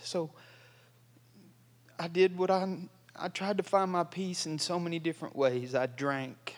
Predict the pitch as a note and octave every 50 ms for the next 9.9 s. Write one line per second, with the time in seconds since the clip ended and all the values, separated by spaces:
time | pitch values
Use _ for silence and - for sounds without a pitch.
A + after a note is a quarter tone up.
0 | - - - D3 C#3+ C3+ C#3 D3 C#3 D3 - - B2 B2+ C3 C3 A#2+ A#2 B2+ A#2+
1 | - - - - - D3 C#3 B2+ - - - - - - - - - - - -
2 | - - - _ _ _ _ _ _ - - - _ _ _ - D3 C#3 C3 B2+
3 | C3+ D3 D3+ D3+ D3+ D3 C#3+ C3+ C3 - D#3 D3 C#3+ C#3 C3+ B2+ C#3 C#3+ C3 B2
4 | B2 A2 - - - - - - - D#3+ D#3+ D#3+ D#3 D3+ - D#3+ D3 C#3 C#3 C#3+
5 | D3 D3+ D3+ C#3+ C3+ C#3 D3 E3+ D#3+ - - E3 F3 E3+ G3+ G3+ F#3+ G3 G3 F3+
6 | D#3+ D3+ C3+ - - - - - F3+ - D#3 D#3 D#3 D#3 D3+ D#3+ D3+ - - -
7 | G#3 G3+ F#3+ F#3+ F#3 E3 D#3 C#3 A#2 - - - - - - - - _ _ _
8 | - - - - - - - - - _ - F3+ D#3+ G3 G3+ - F#3+ F3+ E3 -
9 | F3 G3+ G3+ G3 F#3+ E3+ D#3 - F#3 F3+ F#3 G3 - - F#3+ F3 D#3+